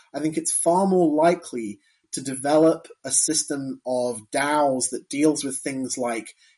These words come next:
you know, how to distribute N F T drops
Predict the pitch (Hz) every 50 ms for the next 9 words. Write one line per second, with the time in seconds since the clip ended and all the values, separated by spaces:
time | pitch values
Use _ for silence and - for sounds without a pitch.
0 | _ _ 139 143 135 131 127 123 123 - - 147 143 143 147 151 151 - - 160
1 | 143 135 131 131 135 123 - - - 147 135 127 127 131 127 127 - - - 139
2 | 131 131 123 - - - - 151 143 139 131 123 113 104 - - - - - -
3 | - -